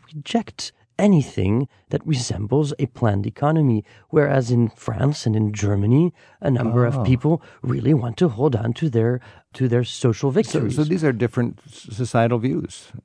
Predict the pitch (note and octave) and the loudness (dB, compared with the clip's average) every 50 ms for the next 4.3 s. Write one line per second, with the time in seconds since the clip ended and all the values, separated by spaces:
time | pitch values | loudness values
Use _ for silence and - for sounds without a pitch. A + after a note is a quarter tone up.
0 | - - F#2+ F#2+ F#2 G2+ G#2 G2+ - - - - G2+ G#2+ A2 G#2 G#2 A2 - - | -12 -10 -10 -6 -4 -2 0 0 0 -2 -2 -4 -4 -2 -2 0 -2 -4 -4 -2
1 | F#2+ A2 G#2+ A2 A2+ G2+ - - A2+ B2+ D3+ D3+ - - _ _ - A2+ A2+ A2 | -2 -2 0 0 -2 -4 -6 -6 -2 -2 -2 -2 -4 -10 _ _ -4 -2 0 0
2 | G#2+ G#2+ G#2 A2 B2 B2+ C#3 B2+ C3 A#2+ - - - - B2 A#2+ A2+ A#2 A2+ - | 0 0 2 0 0 0 2 0 0 0 -2 -6 -4 0 0 0 0 0 -2 -4
3 | A2+ G#2 - A2+ - D3 D3+ G2+ - - - - - - - - G1+ G1+ - G1+ | -6 -4 -4 -4 -4 -4 -4 -4 -4 -4 -6 -8 -10 -10 -6 -2 -2 -2 -2 -2
4 | - - - - - | -2 -4 -4 -6 -6